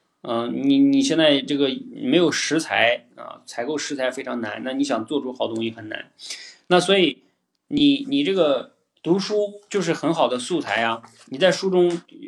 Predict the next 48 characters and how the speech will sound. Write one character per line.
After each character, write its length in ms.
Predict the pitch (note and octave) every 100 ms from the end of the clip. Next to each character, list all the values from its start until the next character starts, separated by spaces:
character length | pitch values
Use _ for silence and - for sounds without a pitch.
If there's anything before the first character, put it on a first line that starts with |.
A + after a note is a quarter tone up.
| -
让 180 | F3+ E3+
你 80 | E3
有 140 | E3+
感 260 | E3+ A2+ A2+
触 160 | F3
的 120 | D3+
观 280 | - D3+ D3+
点， 280 | C3 G2+ - _ _ -
你 180 | C3 B2+
就 140 | E3+
可 180 | D3+ D3+
以 80 | D3
去 140 | C#3+
分 260 | C#3 D3+ D#3
享 240 | C3 G2
了 80 | G2+
嘛。 200 | G#2+ G2 _ _ _ _ _
啊， 180 | - A2+ -
所 180 | C3+
以 140 | C#3 B2+
这 100 | B2+
个 400 | B2 A#2 A2+ A2+ - - -
在 160 | D#3+ C#3
输 240 | - A3+
出 180 | A3 A3
这 80 | G#3
个 140 | D3+
阶 180 | C3+ A#2+
段， 260 | A#2+ - _ _ _ _
你 220 | A#2+ A#2+
比 60 | A#2+
如 100 | A#2
说 140 | A#2+
我 40 | A2
们 100 | A2
去 140 | A#2
做 240 | C3+ B2 - _ _ -
节 220 | G#2+ A2+
目 180 | B2+ B2
啊， 140 | A2+
做 160 | B2+ B2
作 220 | D#3+ C3
品 280 | - G#2 G#2
啊， 80 |
做 260 | A2 C#3 B2+
演 280 | A#2 G#2+ B2
讲 280 | B2 G#2+ A2
啊， 460 | G#2+ A2 A2 A2+